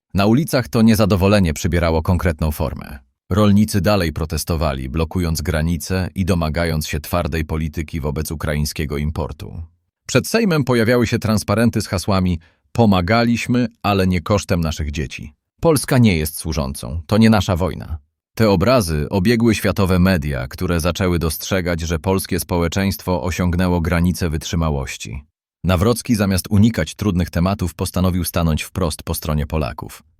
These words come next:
W swoich wystąpieniach coraz częściej mówił o tym, że Polska jest krajem, który pomaga, ale ma też własne interesy.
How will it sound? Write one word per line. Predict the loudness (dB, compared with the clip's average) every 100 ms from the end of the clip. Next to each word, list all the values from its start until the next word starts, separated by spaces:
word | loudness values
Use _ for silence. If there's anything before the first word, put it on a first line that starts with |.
| _ -18
W | -4
swoich | 0 0 2
wystąpieniach | 0 2 2 2 2 0 -2
coraz | 0 2 2 0
częściej | -2 0 0 4 6
mówił | 6 4 2
o | 0
tym, | 2 2
że | 2
Polska | 0 2 2 0 0
jest | 0 -2 -2
krajem, | 0 2 2
który | 0 0 -2
pomaga, | 0 2 2 2 -2 -6 -10 -20 -16 -2
ale | 2 4
ma | 4
też | 2 -2 -2
własne | -2 -2 -2
interesy. | -2 -2 -4 -8 -10 -14